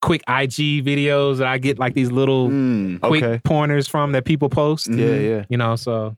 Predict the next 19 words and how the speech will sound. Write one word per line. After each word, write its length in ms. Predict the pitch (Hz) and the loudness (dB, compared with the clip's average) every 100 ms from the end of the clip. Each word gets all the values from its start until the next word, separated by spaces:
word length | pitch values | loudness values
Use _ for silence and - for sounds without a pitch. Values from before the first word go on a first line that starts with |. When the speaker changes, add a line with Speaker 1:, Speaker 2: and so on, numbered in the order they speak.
| _ | _
Speaker 1:
yeah, 120 | 156 | -2
it's 120 | 151 175 | 0 2
just 140 | 214 | 0
Speaker 2:
Mm. 80 | 127 | 0
Speaker 1:
random, 180 | 123 120 | 0 -2
a 20 | |
bunch 200 | 120 117 | -4 -2
of 60 | 110 | -2
random 220 | 110 104 | -2 -2
Speaker 2:
Yeah. 40 | |
Speaker 1:
things. 220 | 107 107 | -2 -4
Speaker 3:
Yeah. 180 | 104 101 | -4 -4
Speaker 2:
Mm. 420 | 95 92 82 78 - _ _ | -4 -6 -8 -10 -16 _ _
Speaker 3:
Most 160 | 104 101 | -12 -8
definitely. 380 | 104 101 101 98 _ _ _ - | -6 -6 -10 -12 _ _ _ -6
Um, 460 | 107 113 107 101 - _ _ | -4 -2 -4 -6 -12 _ _
and 140 | 120 131 | -2 0
then 180 | 127 | 0
you, 220 | 131 131 | 0 -2